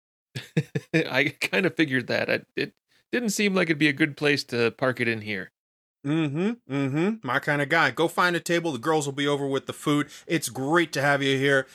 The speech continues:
Speaker 2: Here's three beers, and she's been pouring and talking to you, so she slides them down the bar to you real quick and moves off to the next customer down the bar.
Speaker 1: All right. Uh, I'll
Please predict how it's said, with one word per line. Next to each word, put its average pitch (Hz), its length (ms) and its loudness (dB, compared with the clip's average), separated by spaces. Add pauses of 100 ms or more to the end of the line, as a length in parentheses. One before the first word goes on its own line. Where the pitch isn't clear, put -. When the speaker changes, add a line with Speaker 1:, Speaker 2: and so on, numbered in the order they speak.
(140)
Speaker 2:
Here's 175 320 2
three 170 280 0
beers, 151 360 2
and 117 120 -4
she's 131 240 -2
been 120 200 -2
pouring 131 300 0
and 104 100 -4
talking 113 280 0
to 107 60 -2
you, 104 40 -2
so - 120 -4
she 120 180 -2
slides 117 380 2
them 110 100 0
down 110 180 2
the 104 60 -2
bar 107 240 2
to - 140 -6
you 104 120 0
real 104 180 0
quick - 360 -2 (380)
and 117 380 2 (220)
moves 123 360 2
off 113 200 4
to - 80 -6
the 107 120 0
next 107 240 0
customer 107 420 -4
down 95 220 -6
the 87 40 -8
bar. 85 300 -2 (560)
Speaker 1:
All 104 80 -4
right. 92 140 -4 (500)
Uh, 113 300 -10
I'll 127 400 0